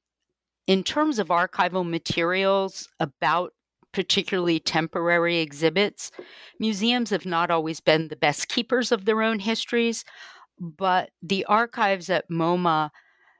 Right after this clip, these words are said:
they s-, they've converted what were vinyl records into audio tapes. So we can s-,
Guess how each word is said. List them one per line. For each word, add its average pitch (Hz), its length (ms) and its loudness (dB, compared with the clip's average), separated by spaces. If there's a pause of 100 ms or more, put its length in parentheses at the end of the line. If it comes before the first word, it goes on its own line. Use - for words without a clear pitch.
(920)
they 196 160 2
s-, - 440 -4 (180)
they've 180 240 2
converted 190 760 0
what 165 360 2
were 160 600 0 (1080)
vinyl 160 640 0 (840)
records 170 840 0 (1000)
into 175 500 0
audio 156 460 4
tapes. - 480 -4
So 175 180 2
we 170 160 -2
can 180 180 2
s-, - 240 -4